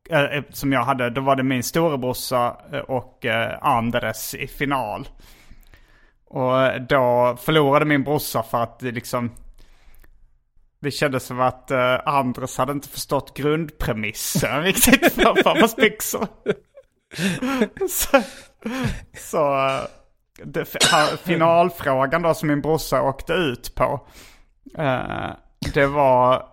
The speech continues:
det var att Andres, han tog, han,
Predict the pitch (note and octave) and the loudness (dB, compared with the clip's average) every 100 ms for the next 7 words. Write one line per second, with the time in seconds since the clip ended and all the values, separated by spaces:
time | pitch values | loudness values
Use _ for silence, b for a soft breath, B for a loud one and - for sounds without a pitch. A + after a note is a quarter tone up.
0 | _ _ _ D3 C#3+ C#3 B2+ B2+ - F3+ | _ _ _ -4 2 4 4 0 -2 2
1 | D3 C3+ C3 C3 B2+ - - - C#3+ C3+ | 2 0 -2 -4 -4 -6 -14 -6 -4 -4
2 | - - F3+ B2+ B2+ B2+ - b b b | -6 -4 -2 0 -2 -4 -12 b b b
3 | b _ _ _ - D3+ | b _ _ _ -6 -2